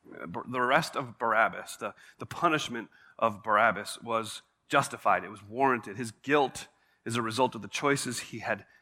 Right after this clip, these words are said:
made. And now, in this moment, Pilate holds the destiny of these two men in his hands. His plan was to enact this tradition of releasing a death row inmate each year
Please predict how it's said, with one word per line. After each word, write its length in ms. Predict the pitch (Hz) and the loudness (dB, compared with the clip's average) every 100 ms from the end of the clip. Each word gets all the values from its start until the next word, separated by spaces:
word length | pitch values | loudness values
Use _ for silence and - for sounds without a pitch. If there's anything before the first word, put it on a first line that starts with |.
| - | -6
made. 300 | 123 127 113 | 2 4 4
And 260 | 82 117 120 | -2 -6 0
now, 340 | 160 139 123 | 4 4 2
in 280 | 151 160 165 | 0 -2 -2
this 280 | 147 151 - | -8 -8 -8
moment, 500 | 127 139 143 123 110 | -2 4 4 4 -4
Pilate 400 | - 143 151 156 - | -4 2 4 2 -8
holds 400 | - 156 143 120 | -10 -8 -8 -10
the 80 | |
destiny 640 | 123 135 135 120 - 123 113 | -10 0 0 -2 -8 -8 -6
of 140 | 110 | -8
these 200 | 117 123 | -8 -10
two 240 | - - 131 | -10 -8 -4
men 300 | 123 123 117 | 0 0 0
in 200 | 120 110 | -4 -4
his 200 | 113 104 | -8 -8
hands. 640 | - 110 104 92 - - _ _ - - _ _ _ _ - | -8 -8 -8 -14 -18 -20 _ _ -20 -20 _ _ _ _ -6
His 160 | 123 | -4
plan 680 | 113 - 175 185 127 110 123 123 _ _ _ _ _ _ _ - | -4 -4 2 2 2 -2 -8 -18 _ _ _ _ _ _ _ -6
was 160 | 127 | -4
to 100 | 127 | -2
enact 320 | 123 131 135 - | 0 2 0 -4
this 100 | 147 | -12
tradition 540 | - 120 147 - 131 | -8 0 2 2 -2
of 100 | 117 | -2
releasing 560 | 113 127 151 135 127 120 - - | -2 0 0 0 -2 -4 -12 -6
a 80 | 120 | -2
death 380 | 143 147 147 | 4 2 2
row 280 | 131 143 143 | 0 4 4
inmate 380 | 131 120 117 110 | 2 -4 -4 -6
each 280 | 135 135 - | -4 -6 -2
year 240 | 135 123 | 0 0